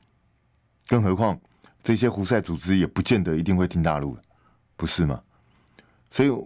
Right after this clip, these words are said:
所以我，我都觉得西方这些人，有的时候我觉得他们的想法真的很诡异了，就是好像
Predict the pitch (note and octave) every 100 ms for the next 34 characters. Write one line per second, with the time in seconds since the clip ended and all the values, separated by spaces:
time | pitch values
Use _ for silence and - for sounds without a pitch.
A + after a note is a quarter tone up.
0 | - - D#3 B2 F#2 F#2+ F#2+ F#2 C#3 A#2
1 | G#2+ G#2+ A2 - _ _ _ _ _ _
2 | _ _ _ - - - C3 A#2+ B2 A#2+
3 | B2 A2+ A#2+ G#2 D2+ E2 - - - -
4 | - - G#2+ A#2+ C3 G#2 - F2+ F2+ G#2+
5 | C3 A#2+ G2+ F#2 G2 D2+ C#2+ G2 F#2 D2+
6 | C#2 - - A2 A2 D#2+ A2+ G2+ - _
7 | _ _ _ _ _ _ _ _ _ -
8 | A2+ A2+ F#2+ E2+ A#2+ F#2+